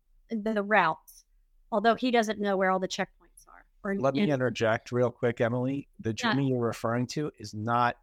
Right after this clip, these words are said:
Speaker 2: me, even though my name is Jimmy Lewis. In fact, we're talking about a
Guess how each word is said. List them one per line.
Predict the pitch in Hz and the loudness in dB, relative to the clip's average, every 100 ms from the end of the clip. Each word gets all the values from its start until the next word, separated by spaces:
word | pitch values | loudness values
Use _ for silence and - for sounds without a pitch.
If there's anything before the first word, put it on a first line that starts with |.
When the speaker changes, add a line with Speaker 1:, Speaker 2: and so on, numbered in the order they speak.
| _ | _
Speaker 2:
me, | 107 113 131 | -8 -4 -2
even | 139 131 139 | -2 -2 0
though | 131 131 | 2 2
my | 127 135 135 | 2 -2 -4
name | 151 180 185 | -2 -2 -2
is | 165 180 | -2 -4
Jimmy | - 180 202 196 | -2 2 2 2
Lewis. | 139 160 214 117 - | 0 2 2 0 -2
In | 135 120 | -2 -2
fact, | 127 127 135 _ _ _ _ | 0 0 0 _ _ _ _
we're | 165 | 0
talking | 180 208 - 185 | 2 2 2 -2
about | 143 147 147 - | 2 4 2 0
a | 135 | -4